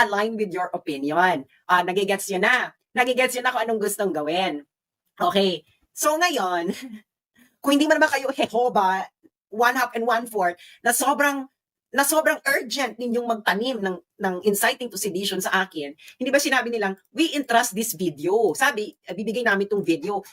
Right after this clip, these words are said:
Tapos sa dulo, ang sabi pa niya, um,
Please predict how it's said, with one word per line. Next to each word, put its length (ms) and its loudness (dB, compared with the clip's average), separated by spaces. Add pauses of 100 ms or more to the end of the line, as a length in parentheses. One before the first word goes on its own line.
Tapos 320 2
sa 80 2
dulo, 480 2
ang 80 -2
sabi 240 0
pa 160 -2
niya, 320 -6 (480)
um, 240 4